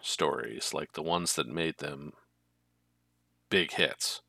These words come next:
And I think Crisis on Infinite Earths would turn Warner Brothers around a little bit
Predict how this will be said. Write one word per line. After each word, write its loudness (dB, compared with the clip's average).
And 6
I 4
think 2
Crisis 2
on 2
Infinite 0
Earths 2
would -4
turn 2
Warner 0
Brothers -2
around -4
a -8
little -6
bit -4